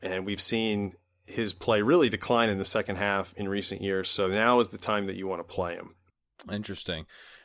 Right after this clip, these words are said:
Speaker 2: Yeah, interesting note about the Raiders, uh, defen-, you know, defending tight ends as well. They, their linebacking core right now is just a complete question mark. Uh, I do a little bit of I D P, and it's like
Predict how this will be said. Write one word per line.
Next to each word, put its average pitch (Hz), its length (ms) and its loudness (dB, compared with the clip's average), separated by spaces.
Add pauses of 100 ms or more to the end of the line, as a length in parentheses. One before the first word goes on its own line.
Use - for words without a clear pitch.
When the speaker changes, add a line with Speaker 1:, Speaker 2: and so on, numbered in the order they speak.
(120)
Speaker 2:
Yeah, 139 260 8
interesting 147 320 2
note 147 160 6
about 127 220 4
the 117 80 2
Raiders, 110 680 2
uh, 95 420 0 (480)
defen-, 101 500 -2
you 107 100 -4
know, 98 120 -2
defending 98 420 -4
tight 104 240 -2
ends 98 320 -2
as 90 120 -10
well. 95 360 2
They, 107 200 0 (120)
their 139 200 4
linebacking 104 500 4
core 95 200 0
right 85 120 -2
now 87 340 -4
is 82 260 -12
just - 260 -12
a - 40 -20
complete 117 720 -6
question 95 500 -4
mark. 85 360 -6
Uh, 85 300 -2 (400)
I 104 60 -2
do 117 120 4
a - 20 4
little 113 200 4
bit 101 100 4
of 92 60 2
I 95 160 4
D 95 140 -4
P, 98 320 -2
and 90 140 -4
it's - 340 -8
like 87 320 -4